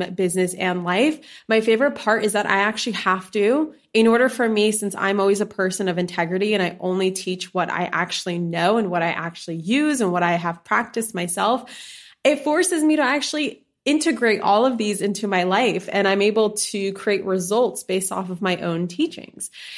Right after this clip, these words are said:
And I've been using these tips from the start that allowed me to grow and allowed me to really stand out as an expert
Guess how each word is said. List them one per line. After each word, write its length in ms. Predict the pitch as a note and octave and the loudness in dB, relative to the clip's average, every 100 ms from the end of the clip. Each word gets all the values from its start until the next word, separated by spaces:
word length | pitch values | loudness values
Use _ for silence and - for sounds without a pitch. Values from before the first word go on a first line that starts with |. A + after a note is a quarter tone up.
| - - A3+ | -16 -6 0
And 340 | A3+ A3 G#3 | 2 2 2
I've 240 | - G#3+ | 0 0
been 140 | G#3+ B3+ | 0 0
using 340 | A#3+ A#3 B3 | 0 0 0
these 340 | G#3+ G#3+ G#3 - | 0 -2 -4 -4
tips 420 | - G3+ - - | -4 -4 -4 -4
from 260 | G3+ F#3+ | -2 0
the 100 | F#3 | 0
start 520 | F3+ B3+ C#4 C#4+ - _ _ _ _ _ - - | -2 0 0 0 -6 _ _ _ _ _ -18 -6
that 220 | G#3+ G#3+ | 0 0
allowed 400 | G#3+ G#3 G3+ A3+ | 0 2 2 2
me 160 | C4 C4+ | 2 0
to 60 | |
grow 540 | G#3 G3 G3 F#3 F#3+ F#3+ | -2 -2 0 2 4 2
and 140 | F#3+ | 0
allowed 360 | F#3 F#3+ G3 G#3 | 0 0 0 0
me 140 | A#3 | 0
to 100 | A3+ | 0
really 280 | G3+ G3 F#3+ | -2 -2 -2
stand 440 | F#3 - F#3 F3+ F3 | -4 -4 -4 -4 -4
out 360 | F3 E3+ E3+ - | -2 -2 -2 -6
as 220 | F3 F#3 | -4 -2
an 200 | F#3 F#3 A#3 | -4 -6 -4
expert 800 | C4+ - - - G3+ G3 F#3 | -4 -4 -6 -4 0 0 -2